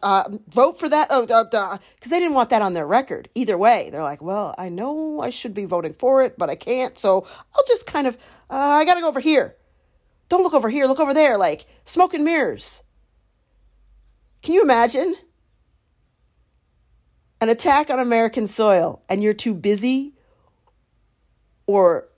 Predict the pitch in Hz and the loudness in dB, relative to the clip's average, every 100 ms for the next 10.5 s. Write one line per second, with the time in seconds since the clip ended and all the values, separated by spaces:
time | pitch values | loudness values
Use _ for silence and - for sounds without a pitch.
0 | - - 185 - 240 254 247 240 240 - | -10 -6 -4 2 4 4 0 -6 -10 -18
1 | _ _ _ _ _ _ _ _ 196 196 | _ _ _ _ _ _ _ _ 0 0
2 | - 220 233 277 254 160 101 107 - _ | 0 2 2 2 0 -2 -2 -6 -18 _
3 | _ _ _ _ - 190 160 196 208 - | _ _ _ _ -6 -4 2 2 2 -4
4 | _ _ _ _ _ _ _ - - 302 | _ _ _ _ _ _ _ -20 -2 4
5 | 269 180 143 - _ _ _ _ _ _ | 6 4 2 -10 _ _ _ _ _ _
6 | _ _ _ _ _ _ _ _ - 175 | _ _ _ _ _ _ _ _ -6 -4
7 | 160 151 156 135 127 - - _ _ _ | -4 -4 -8 -10 -12 -16 -20 _ _ _
8 | _ _ _ _ _ _ _ _ _ _ | _ _ _ _ _ _ _ _ _ _
9 | _ _ _ _ - 277 277 254 311 415 | _ _ _ _ -2 2 4 4 4 4
10 | 392 233 170 - | 4 4 0 -2